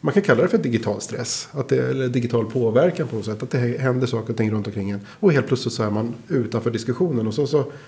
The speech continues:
whoops, tillbaks och sen, oj, nu har jag missat och det är ju faktiskt respektlöst. Och just det här liksom att stänga av medan man har ett möte och sen vara närvarande och sen så tar man det.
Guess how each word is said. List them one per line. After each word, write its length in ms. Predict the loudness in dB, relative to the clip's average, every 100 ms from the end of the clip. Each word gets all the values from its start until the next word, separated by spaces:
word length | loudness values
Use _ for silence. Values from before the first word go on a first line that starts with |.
| 6
whoops, 380 | 6 6 -4 0
tillbaks 600 | 4 6 6 2 -8 -14 -20 -20 _ -8
och 120 | 0
sen, 200 | 2 2 0 2
oj, 400 | 4 4 2 -6 -16 -20 -20 -20 -10
nu 80 | -2
har 60 | 0
jag 80 | 2
missat 300 | 0 -2 -2
och 80 | 2
det 60 |
är 40 | 2
ju 80 | 2
faktiskt 340 | 0 -2 -6 -12 -8
respektlöst. 760 | -6 -2 -2 -2 -2 -2 0
Och 60 | -2
just 240 | -2 -4
det 80 | -4
här 140 | -4
liksom 240 | -4 -4 -6
att 180 | -8 -6
stänga 300 | 0 2 4
av 400 | 6 6 4 0
medan 260 | -2 -2 -2
man 100 | -4
har 120 | -4
ett 60 | -2
möte 260 | -4 -6 -12 -16 -20 -20 -20 -6
och 160 | 0 2
sen 320 | 2 2 0
vara 160 | 0 2
närvarande 800 | 4 4 4 2 2 0 -2 -4 -8
och 160 | -4 -2
sen 200 | -2 -4
så 120 | -6
tar 160 | -6 -4
man 80 |
det. 80 | -6